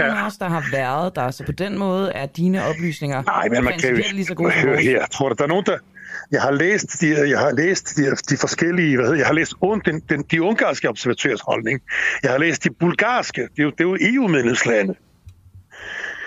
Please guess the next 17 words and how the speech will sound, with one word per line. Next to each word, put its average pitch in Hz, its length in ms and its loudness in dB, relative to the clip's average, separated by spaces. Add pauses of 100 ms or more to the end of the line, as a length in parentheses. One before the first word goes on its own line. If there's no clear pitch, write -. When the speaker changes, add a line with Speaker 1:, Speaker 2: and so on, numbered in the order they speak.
(380)
Speaker 1:
som 143 220 2
også 190 200 2
har 247 40 4
sendt, 170 320 0
øh, - 60 0
hvad 131 320 4
hedder 135 140 4
det, 131 100 4
objektive 135 560 2
valgobservatører, 139 680 2
som, 123 260 0
som - 180 0
har 113 100 2
fed-, 139 520 2
holdt 131 180 2
øje 147 140 2
med, 147 200 2